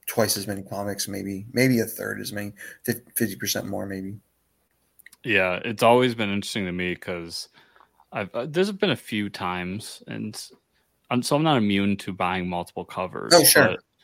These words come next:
Speaker 2: for the most part, I'm just, I'm a cover A guy. Like, just give me cover A. I just wanna read my comic.
Speaker 1: Yeah.
Speaker 2: And it's amazing to me that there's people that go to my shop that buy as many, if not more, comics than me.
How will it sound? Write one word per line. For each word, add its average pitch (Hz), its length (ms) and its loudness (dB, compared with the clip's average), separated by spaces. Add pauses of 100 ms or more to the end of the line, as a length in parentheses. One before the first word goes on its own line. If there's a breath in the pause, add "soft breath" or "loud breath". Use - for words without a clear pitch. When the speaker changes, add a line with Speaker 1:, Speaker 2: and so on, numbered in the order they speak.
(220)
Speaker 2:
for 143 80 2
the 127 80 8
most 143 340 6
part, 104 220 6
I'm 95 100 0
just, - 180 -8
I'm 98 160 -6
a 92 40 -2
cover 98 380 -2
A 92 160 0
guy. 101 320 0
Like, 90 180 -2
just - 140 -12
give 113 80 -4
me 110 60 -4
cover 104 340 -2
A. 92 220 0
I 92 40 -2
just - 120 -10
wanna 95 160 -6
read 90 160 -6
my 85 120 -6
comic. 123 580 -6 (420 soft breath)
Speaker 1:
Yeah. 120 240 8
Speaker 2:
And 101 440 2
it's 117 360 -2
amazing 117 680 2
to 107 120 -6
me 101 240 0
that 92 340 -4 (400 soft breath)
there's 123 200 4
people 131 760 4
that 107 140 2
go 110 120 2
to 107 60 2
my 101 160 0
shop 104 360 2
that 92 140 -4
buy 95 260 2
as 104 280 0
many, 104 300 0
if 95 140 -4
not 90 160 -4
more, 90 180 -4
comics 98 480 -4
than 92 140 -8
me. 82 260 -8